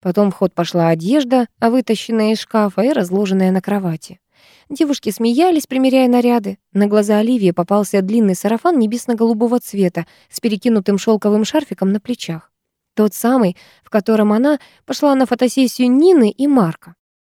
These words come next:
Тот самый шарфик, за который Даниэль потянул ее, чтобы она не упала, оступившись. Ее рука коснулась шелка, нежно погладив его. «Я надену этот сарафан». Решение было принято мгновенно.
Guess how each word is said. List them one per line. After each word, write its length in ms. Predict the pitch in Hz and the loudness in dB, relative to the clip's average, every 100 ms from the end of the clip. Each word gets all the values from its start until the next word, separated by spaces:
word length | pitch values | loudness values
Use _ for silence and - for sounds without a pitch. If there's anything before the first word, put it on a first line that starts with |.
| _ | _
Тот 200 | 214 214 | -4 -2
самый 300 | 214 208 196 | 0 2 0
шарфик, 400 | - 196 190 180 | 2 -2 0 -2
за 120 | 185 | -2
который 300 | 185 185 185 | -2 0 0
Даниэль 380 | 180 190 214 220 | 2 2 2 2
потянул 520 | 208 190 220 240 320 | 0 0 2 4 2
ее, 240 | 240 196 175 | 2 0 -2
чтобы 300 | - 175 175 | -2 0 2
она 140 | 190 | 2
не 140 | 190 | 4
упала, 420 | 202 196 330 285 185 | 2 2 2 2 2
оступившись. 760 | - 254 - 165 - 170 - _ _ _ _ _ _ _ _ | 0 -4 -2 -6 -6 -16 -18 _ _ _ _ _ _ _ _
Ее 260 | 311 339 349 | -2 0 2
рука 220 | 277 262 | 0 -2
коснулась 460 | 240 190 233 214 185 | -2 0 2 2 0
шелка, 540 | - 330 330 269 247 | 0 2 2 0 0
нежно 340 | 202 214 202 180 | 0 0 -2 -2
погладив 500 | 190 180 175 175 - | 0 2 0 -2 -8
его. 380 | 185 175 175 - _ _ _ _ _ _ _ - | -8 -8 -16 -18 _ _ _ _ _ _ _ -10
«Я 220 | 185 233 | 0 2
надену 560 | 247 233 208 339 247 202 | 4 2 2 2 4 2
этот 260 | 269 269 - | 0 0 -6
сарафан». 640 | - 262 262 - 180 160 _ _ _ _ - | -2 0 0 -4 -6 -6 _ _ _ _ -4
Решение 480 | 170 - 233 202 | -4 0 2 2
было 220 | 180 180 175 | 2 2 0
принято 380 | 214 190 180 | 0 0 2
мгновенно. 720 | 185 170 180 220 208 156 165 | 0 2 2 2 0 -2 -6